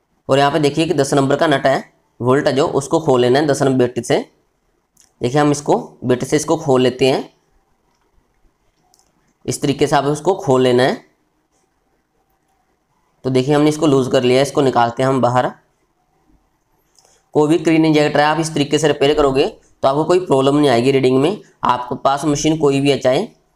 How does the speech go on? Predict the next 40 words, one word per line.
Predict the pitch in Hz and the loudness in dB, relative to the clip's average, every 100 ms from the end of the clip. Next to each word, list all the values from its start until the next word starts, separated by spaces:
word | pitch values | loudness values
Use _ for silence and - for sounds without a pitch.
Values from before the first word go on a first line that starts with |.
| _ | _
अगर | - 135 | -2 0
आपकी | 131 - | 0 2
लिफ्ट, | 151 143 147 135 147 - | 2 2 -2 -4 -4 -2
लिफ्टिंग | 135 - 160 160 | -2 0 -2 2
ठीक | 139 135 | 0 2
है | 156 226 _ | -2 -4 _
तो | 139 | 0
गाड़ी | 127 127 | 0 0
पे | 147 156 | -2 0
बिल्कुल | 139 151 | 0 0
ओके | 139 143 135 | 0 2 0
आएगा, | 123 147 | 2 0
मशीन | 147 135 139 131 | 0 -2 -2 0
पे | 143 | 0
बिल्कुल | 139 147 | 0 0
ओके | 135 - 135 | 0 0 0
आएगा। | 117 123 185 _ _ _ _ _ _ | 2 0 -4 _ _ _ _ _ _
तो | 139 | -2
देखिए, | 135 127 151 | -2 2 2
यहाँ | 139 | 2
से | 147 | 2
हमने | 147 196 - - _ 113 | 2 0 -2 -16 _ -2
वो, | 123 208 | 0 2
इसके | 147 - | 0 0
अंदर | 143 156 | 0 0
एक | 160 | 0
बॉल | 135 143 | 2 2
होती | 139 135 | 2 2
है | 156 | 2
वो | 139 | 2
निकाली, | 131 127 135 | 2 2 0
एक | 147 | -2
स्क्रू | - 131 139 | -4 0 2
होता | 147 151 | 2 0
है | 147 | 0
हमने | 143 139 | 2 2
वो | 143 | 2
निकाल | 139 127 117 | 2 0 0
लिया | 123 127 | 0 0
बाहर। | 127 135 | 0 0